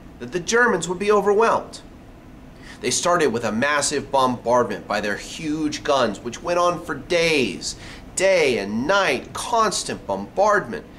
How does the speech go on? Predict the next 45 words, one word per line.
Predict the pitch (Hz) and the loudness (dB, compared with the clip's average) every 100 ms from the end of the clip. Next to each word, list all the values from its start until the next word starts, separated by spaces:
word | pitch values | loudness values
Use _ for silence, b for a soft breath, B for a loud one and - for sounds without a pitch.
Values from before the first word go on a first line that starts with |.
| B B B - | B B B -6
and | 123 120 | -2 -2
assured | - 202 220 175 | 0 2 2 4
their | 185 185 | 2 0
troops | - 214 131 - - B 82 | -2 -2 -2 -4 -8 B -8
that | 90 | 0
all | 113 160 180 | 4 4 2
the | - | 0
Germans | 131 127 131 123 | 0 0 0 -4
were | 104 107 | -6 -6
gonna | 107 101 | -6 -6
be | 104 | -8
dead. | 98 98 92 76 - - - - - - | -8 -6 -4 -4 -8 -18 -20 -20 -20 -18
Well, | - | -4
guess | 113 110 120 | 0 0 2
what? | 123 104 | 2 0
It | - - - | -4 -12 -10
didn't | - 123 | -4 0
happen | 113 131 139 120 | 0 0 0 0
that | 107 80 | 0 -2
way. | 80 - B B | -6 -12 B B
The | - | -8
Germans | 117 131 139 180 156 127 - | -2 2 4 4 4 2 0
simply | 165 151 160 131 | 0 0 -2 -4
burrowed | 117 135 139 151 151 147 | -2 2 4 6 4 2
into | 147 147 | 0 -2
the | 151 | -4
ground. | 135 147 185 170 - B - | -2 0 2 2 -2 B 0
They'd | 160 | 2
already | 185 277 196 | 4 4 2
built | 120 170 190 185 | 0 0 0 0
in | 180 | -2
areas | - 127 165 165 120 113 117 | 0 2 2 4 2 0 -2
that | 117 | -4
had, | 120 135 127 120 107 B B B | -2 0 2 0 -4 B B B
that | 110 | -6
had | 135 117 | -4 -4
houses | - 117 147 156 123 107 101 107 | -2 2 2 2 0 -2 -4 -4
and, | 98 95 | -4 -4
and, | 95 92 | -4 -6
and | - 90 | -6 -8
shelters | 85 - 147 180 131 98 | -4 0 2 2 -2 -4
and | 101 101 | -6 -2
things | 147 147 120 | 0 0 2
like | 113 113 | 0 0
that, | 135 143 135 | 0 2 0